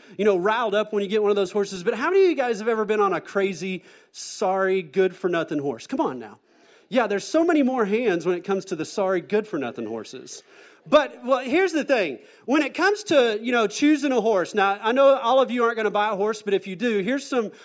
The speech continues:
things that I want you to, to kinda remember. When it comes to knowing whether a horse is gonna have a good personality or not,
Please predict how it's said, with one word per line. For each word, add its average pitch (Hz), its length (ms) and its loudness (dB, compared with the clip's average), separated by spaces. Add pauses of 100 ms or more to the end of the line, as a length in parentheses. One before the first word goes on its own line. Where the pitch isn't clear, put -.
(140)
things 233 260 0
that 202 120 0
I 196 40 0
want 196 240 -2
you 196 60 -6
to, 170 160 -4
to - 220 -10
kinda 196 240 0
remember. 165 500 -4 (240)
When 262 140 0
it 269 100 0
comes 370 260 0
to 302 140 2
knowing 254 420 0
whether 233 240 0
a 196 80 0
horse 214 280 -4
is - 80 -16
gonna 202 160 2
have 196 160 -4
a 180 60 -4
good 175 180 -2
personality 185 640 -4
or - 20 -6
not, 143 240 -4